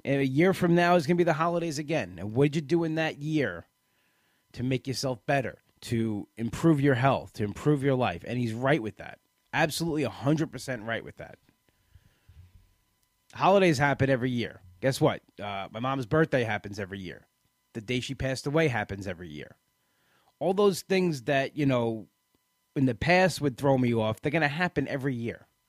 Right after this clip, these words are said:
Thanksgiving happens every year. All these things happen every year. We know it.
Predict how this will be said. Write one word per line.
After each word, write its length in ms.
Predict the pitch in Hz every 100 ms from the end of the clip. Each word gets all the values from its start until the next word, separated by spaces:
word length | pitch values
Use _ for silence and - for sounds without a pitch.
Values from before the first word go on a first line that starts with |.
| _ _ _ _ _ _ _ _ _ _ _ _ _ _ _ _ _ _ _ _ _ _ -
Thanksgiving 520 | 151 156 - 208 165
happens 360 | 120 113 117 110
every 200 | 107 107
year. 80 | -
All 180 | 196
these 180 | 240 262
things 160 | 247 190
happen 340 | 196 208 190 -
every 380 | 175 139 170
year. 220 | 170 156 180
We 200 | 147 135
know 320 | 135 160 95
it. 240 | - -